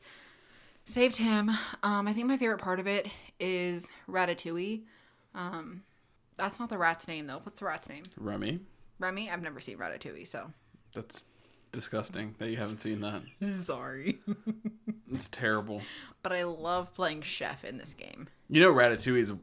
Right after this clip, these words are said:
Speaker 2: like, a household favorite in this house, right?
Speaker 1: Really?
Speaker 2: Yeah. Like, everybody here loves Ratatouille. The movie,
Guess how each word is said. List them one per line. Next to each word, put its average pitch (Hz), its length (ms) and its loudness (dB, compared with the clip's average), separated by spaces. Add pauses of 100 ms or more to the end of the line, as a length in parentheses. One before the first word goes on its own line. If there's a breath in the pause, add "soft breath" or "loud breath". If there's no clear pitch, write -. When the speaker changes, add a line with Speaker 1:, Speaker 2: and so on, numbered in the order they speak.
Speaker 2:
like, 101 220 4
a 90 40 0
household 98 800 2 (840)
favorite 95 440 4
in 95 160 -6
this 92 160 -6
house, 95 260 -6
right? 101 220 -4 (420)
Speaker 1:
Really? 170 420 -6
Speaker 2:
Yeah. 104 340 -2 (520)
Like, 104 300 2
everybody 95 380 -2
here 90 140 -6
loves 67 280 -6
Ratatouille. - 460 -10 (560)
The 110 80 0
movie, 87 340 -6